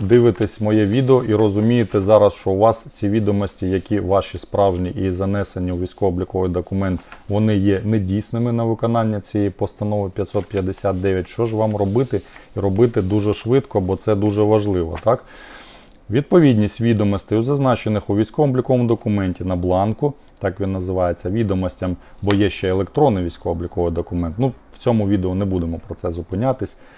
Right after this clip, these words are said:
І так воно буде змістовне. Щомісяця в єдиному державному реєстрі призовників, військовозобов'язаних та резервістів перевіряється через:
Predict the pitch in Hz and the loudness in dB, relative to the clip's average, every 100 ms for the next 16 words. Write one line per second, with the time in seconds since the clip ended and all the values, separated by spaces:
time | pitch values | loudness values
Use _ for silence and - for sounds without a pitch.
0 | - - 104 107 95 92 87 90 90 87 | -20 -8 0 0 2 -2 -2 -2 -4 -4
1 | 92 - 90 85 85 - 147 131 - 87 | -6 -4 -6 -4 -6 0 2 2 0 -2
2 | 95 107 120 113 98 92 98 107 98 92 | 0 2 4 2 2 -2 0 0 0 0
3 | 98 95 90 80 92 104 104 104 95 90 | 0 -2 -6 -6 -2 0 -2 -2 -4 -4
4 | - 92 92 101 92 87 - 101 92 87 | -4 -4 -2 0 0 -2 -4 -2 0 0
5 | 101 165 165 92 - 120 117 117 139 147 | 0 0 0 -6 0 2 4 4 4 4
6 | 131 117 - - 92 85 - | 0 -4 -4 0 0 0 -8